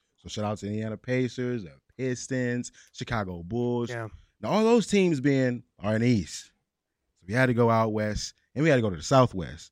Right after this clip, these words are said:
Speaker 2: Yep.
Speaker 1: Thirty South, H-Town to be exact.
Speaker 2: Yeah.
Speaker 1: Houston to be exact.
Speaker 2: Yeah.
Speaker 1: Yes, sir. So
Speaker 2: We're
Speaker 1: are you
Speaker 2: excited.
Speaker 1: ready?
Speaker 2: Yeah, I'm ready.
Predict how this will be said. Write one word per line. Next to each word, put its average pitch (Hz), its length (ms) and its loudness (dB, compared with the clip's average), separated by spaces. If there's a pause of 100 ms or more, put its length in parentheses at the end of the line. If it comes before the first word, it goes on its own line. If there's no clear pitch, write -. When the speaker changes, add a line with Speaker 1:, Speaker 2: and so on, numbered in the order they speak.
(120)
Speaker 2:
Yep. 147 280 -12
Speaker 1:
Thirty 117 180 2
South, 117 340 0
H-Town 131 600 4
to 104 60 0
be 101 140 6
exact. 92 460 0
Speaker 2:
Yeah. 151 200 0
Speaker 1:
Houston 151 380 4
to 101 60 -4
be 92 140 0
exact. 85 400 -8
Speaker 2:
Yeah. 139 260 -4 (480)
Speaker 1:
Yes, 98 160 -8
sir. 80 300 -14 (340)
So - 80 -8
Speaker 2:
We're 139 60 2
Speaker 1:
are 131 40 2
you 123 80 2
Speaker 2:
excited. 139 300 6
Speaker 1:
ready? 101 60 -12 (220)
Speaker 2:
Yeah, 160 180 6
I'm 160 160 -4
ready. 170 300 -2